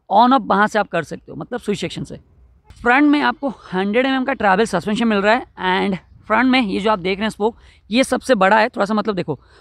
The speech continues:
नॉर्मल साइकिल में आपका ट्वेंटी सेवन इंचेस रहता है, लेकिन ये वाला आपका ट्वेंटी नाइन इंचेस का है, जो कि completely blacked out है। So ये जो रिम आप देख रहे हैं ये completely blacked out है। साथ ही साथ बाजू में आपको थोड़ा सा डायमंड कट फिनिश देखने को मिल जाता है।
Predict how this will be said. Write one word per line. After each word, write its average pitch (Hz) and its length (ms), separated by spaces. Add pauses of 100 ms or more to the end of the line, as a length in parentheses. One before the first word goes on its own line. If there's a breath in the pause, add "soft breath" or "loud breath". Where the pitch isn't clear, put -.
नॉर्मल 226 360
साइकिल 247 320
में 254 80
आपका 254 160
ट्वेंटी 208 260
सेवन 196 260
इंचेस 208 240
रहता 190 140
है, 220 60
लेकिन 196 300
ये 220 160
वाला 233 160
आपका 262 200
ट्वेंटी 208 340
नाइन 185 360
इंचेस 214 220
का 214 100
है, 269 80 (320 soft breath)
जो 202 80
कि 254 140
completely 220 520
blacked 180 300
out 190 160
है। 269 80 (220)
So 254 160 (200)
ये 233 240
जो 311 120
रिम 269 260
आप 277 100
देख 214 220
रहे 214 100
हैं 233 60
ये 233 100
completely 233 560
blacked 202 280
out 214 140
है। 247 60
साथ 220 280
ही 254 60
साथ 208 260
बाजू 180 420
में 269 120
आपको 233 240
थोड़ा 233 180
सा 262 120
डायमंड 170 400
कट 214 100
फिनिश 196 220
देखने 190 200
को 170 60
मिल 202 100
जाता 202 220
है। 294 80